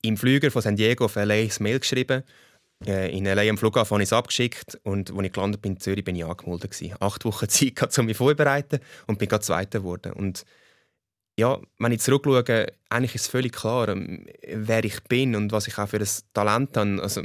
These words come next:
meine Genetik, das ist ganz klar Ironman. Ich, ich habe keinen Speed, wie ich vorher gesagt habe. Ich bin nicht schnell, ich werde einfach nicht langsamer.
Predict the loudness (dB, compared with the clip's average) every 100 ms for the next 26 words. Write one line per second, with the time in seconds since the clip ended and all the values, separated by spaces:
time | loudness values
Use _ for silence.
0 | -6 -2 4 4 4 4 4 2 -4 -6
1 | -4 -4 -2 -2 -2 0 0 0 0 0
2 | 0 -4 -4 -6 -10 _ -6 -4 -2 -4
3 | -4 -4 -4 -4 -2 -2 -2 -2 -4 -4
4 | -6 -6 -8 -6 -4 -4 -2 -2 -2 -6
5 | -8 -8 -6 -8 -6 -8 -6 -6 -6 -10